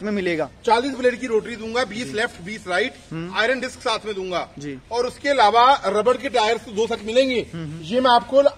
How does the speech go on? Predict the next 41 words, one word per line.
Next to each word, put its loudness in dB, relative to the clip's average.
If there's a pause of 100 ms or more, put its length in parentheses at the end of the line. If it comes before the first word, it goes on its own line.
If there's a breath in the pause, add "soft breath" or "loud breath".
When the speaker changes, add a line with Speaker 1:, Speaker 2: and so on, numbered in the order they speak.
Speaker 2:
आयरन 2
व्हील, -4 (180)
Speaker 1:
जी। -10
Speaker 2:
लोहे 2
के -4
चक्के -6
साथ -2
में -10
दूंगा। -6 (180)
Speaker 1:
जी, -10
जी। -14
Speaker 2:
लोहे 8
के -4
चक्के -4
साथ -2
देने 0
का -2
मतलब -6
होता -4
है -4
Speaker 1:
हम्म। -14
Speaker 2:
कि -12
कई 0
बार 4
हम 0
पीछे -6
कोई -4
implement -4
लगाते -4
हैं, -6
Speaker 1:
हम्म, -12
हम्म। -16
Speaker 2:
तो 2
रबड़ 2
के -6
टायर 2
आपके -2
slip -8
करते -4
हैं। -10
Speaker 1:
जी। -14